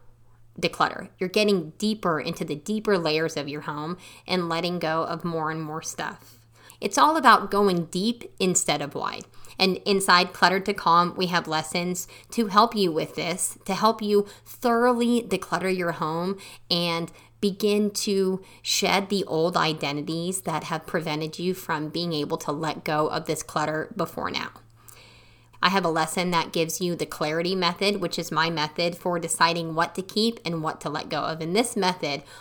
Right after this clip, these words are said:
oh my goodness, it makes it so much easier for you to let go of things that you, that you can't let go of. To give you an example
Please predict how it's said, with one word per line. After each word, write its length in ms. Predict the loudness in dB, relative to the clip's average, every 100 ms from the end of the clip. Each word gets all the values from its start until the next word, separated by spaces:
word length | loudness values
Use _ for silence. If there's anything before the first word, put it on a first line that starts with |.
| -12 -2
oh 100 | 2
my 140 | 2
goodness, 420 | 2 0 0 -4
it 160 | -2 -2
makes 320 | 0 0 0
it 160 | -2 -2
so 340 | 4 6 6
much 340 | 6 4 4 -4
easier 500 | -2 0 2 2 0
for 140 | 0
you 240 | -2 -2 -2
to 140 | -2
let 300 | 0 0 0
go 200 | -2 2
of 120 | 0
things 440 | 0 -2 2 2 2
that 380 | 0 2 0 -4 -20 -20 _ 0
you, 320 | 2 2 -2 -8 -2
that 200 | 6 6
you 120 | 6 2
can't 340 | 6 4 6
let 200 | 2 2
go 200 | -2 -2
of. 240 | -4 -8 -10 -20 -20 -8
To 100 | 0
give 180 | 6 8
you 140 | 8
an 80 | 6
example 680 | 4 2 2 2 0 0 -4